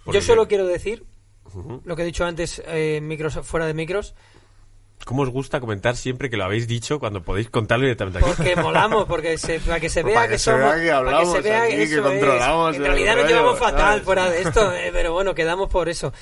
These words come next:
Speaker 2: por el que dirán, no, que he acertado en mi, las tres predicciones de las tres peleas, he acertado en las tres.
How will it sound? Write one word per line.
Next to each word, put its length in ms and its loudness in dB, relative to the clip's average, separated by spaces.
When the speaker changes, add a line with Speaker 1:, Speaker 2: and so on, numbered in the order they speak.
Speaker 2:
por 140 0
el 80 -6
que 100 2
dirán, 240 -2
no, 220 0
que 100 -4
he 40 0
acertado 440 0
en 80 -6
mi, 100 -6
las 200 -6
tres 120 0
predicciones 480 0
de 80 -2
las 140 -6
tres 160 -4
peleas, 420 -4
he 120 -6
acertado 480 -2
en 60 0
las 140 -4
tres. 300 -4